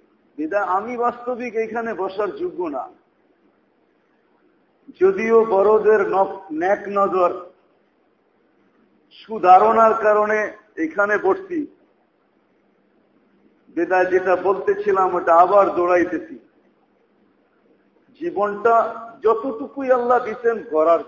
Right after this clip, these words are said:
জন্য, কাটানোর জন্য না। আর জীবন গড়ার একমাত্র পাথেয় আর পথ আর রাস্তা হলো আমল। আমল ছাড়া জীবন কারো গড়ে নাই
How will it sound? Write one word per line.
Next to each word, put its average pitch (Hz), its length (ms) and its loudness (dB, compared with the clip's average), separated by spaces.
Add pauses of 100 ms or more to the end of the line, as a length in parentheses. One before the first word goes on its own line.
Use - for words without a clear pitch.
জন্য, 127 180 -14 (1600)
কাটানোর 185 520 0
জন্য 170 220 -2
না। 123 180 -8 (1500)
আর 165 100 -4
জীবন 240 500 -6
গড়ার 233 380 4 (180)
একমাত্র 277 840 -2
পাথেয় 240 560 2
আর 226 120 6 (200)
পথ 233 320 0
আর 190 220 0
রাস্তা 226 720 0 (240)
হলো 143 180 -6
আমল। 135 420 -4 (1080)
আমল 254 340 -2 (100)
ছাড়া 226 240 2
জীবন 208 380 -6
কারো 185 260 0
গড়ে 196 300 0
নাই 226 260 -4